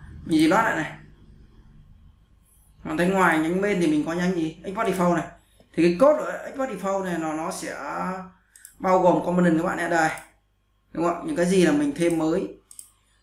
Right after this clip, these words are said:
Và trong nhánh main thì nó sẽ không có cái gì cả. Nó chỉ có trống trơn thôi. Đây các bạn này, vẫn là app.js hello world thôi. Và mình muốn giữ cho nó sạch. Thì demo chân dễ bạn nhá.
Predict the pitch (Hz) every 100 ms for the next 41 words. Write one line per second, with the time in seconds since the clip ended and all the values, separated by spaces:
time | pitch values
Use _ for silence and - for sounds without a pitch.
0 | _ - 160 151 151 151 151 190 185 208
1 | 208 185 170 160 180 170 120 - - 190
2 | 180 185 190 160 - - - - - _
3 | _ _ _ - _ _ _ _ 175 185
4 | 156 139 151 165 190 175 180 190 180 175
5 | 170 - - _ _ _ _ _ _ _
6 | _ _ _ _ _ _ - 170 170 143
7 | 139 - - - 151 165 165 156 185 185
8 | 185 180 190 - 180 175 170 175 170 -
9 | - - - 165 170 170 185 190 170 190
10 | 190 - 180 - - _ _ _ _ _
11 | - _ _ _ _ _ _ _ - 165
12 | 175 180 185 196 175 139 170 160 190 180